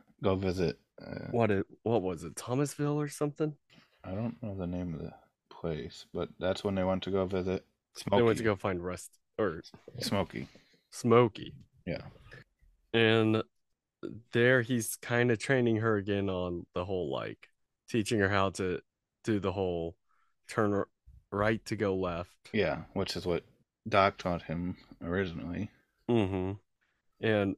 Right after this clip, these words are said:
Speaker 2: so it, that just makes it even further proof of, like, oh yeah, she's gonna take over the racing.
Speaker 1: Well, that, and also the fact, like, when Smokey shows him the room of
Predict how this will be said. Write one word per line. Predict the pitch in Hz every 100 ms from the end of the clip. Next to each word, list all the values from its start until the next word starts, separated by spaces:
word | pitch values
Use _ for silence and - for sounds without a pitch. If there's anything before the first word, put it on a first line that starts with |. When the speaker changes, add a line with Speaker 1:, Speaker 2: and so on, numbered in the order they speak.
| -
Speaker 2:
so | - 107 95
it, | - _ 110
that | 104 101
just | 101 -
makes | 98 92 98
it | 90
even | 78 90 85 85
further | 107 95 90 87
proof | - 90 85
of, | 67
like, | 69 80 - - _ _
oh | 117 123
yeah, | 90 58
she's | - 101 92
gonna | 104 87
take | 87 78
over | 67 57 65 - - _
the | 85
racing. | 58 58 - 58 55 _ _ _
Speaker 1:
Well, | 120 117
that, | 135 147 -
and | 110
also | 120 123 - 110
the | 107
fact, | - 107 107 - -
like, | 95 95 -
when | 98 101 98 95 90 - _ -
Smokey | - 101 101 95 98
shows | - 95 95 92 - - _ _ - -
him | 95 92 92 92 - _ _
the | 98 95
room | 104 104 95
of | 90 92